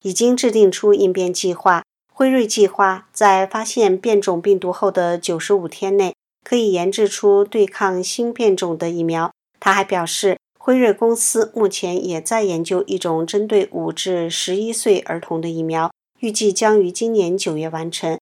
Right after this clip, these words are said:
辉瑞公司称，在全国范围内，辉瑞疫苗的接种量已经超过了十亿剂。英国一项新研究发现，两剂辉瑞疫苗和阿斯利康疫苗提供的保护作用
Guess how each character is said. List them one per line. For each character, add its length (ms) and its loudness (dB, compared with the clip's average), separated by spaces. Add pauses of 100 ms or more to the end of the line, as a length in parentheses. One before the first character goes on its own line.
(260)
辉 140 -2
瑞 160 4
公 200 2
司 300 0
称， 320 -2 (340)
在 300 2
全 260 0
国 200 4
范 220 0
围 160 -4
内， 220 -2 (220)
辉 180 0
瑞 220 4
疫 180 -4
苗 200 0
的 280 2
接 220 -4
种 220 -4
量 240 0
已 100 -10
经 180 0
超 240 -2
过 200 0
了 180 2
十 220 -6
亿 160 -4
剂。 280 -2 (300)
英 180 0
国 140 4
一 160 2
项 400 0
新 320 -2
研 180 2
究 160 0
发 220 -4
现， 260 0 (360)
两 200 6
剂 240 0
辉 240 0
瑞 160 2
疫 160 -6
苗 300 2
和 300 2 (160)
阿 120 -4
斯 160 -6
利 140 0
康 340 0
疫 140 -2
苗 300 2
提 180 -8
供 180 0
的 80 -2
保 200 -2
护 160 -4
作 200 0
用 220 -2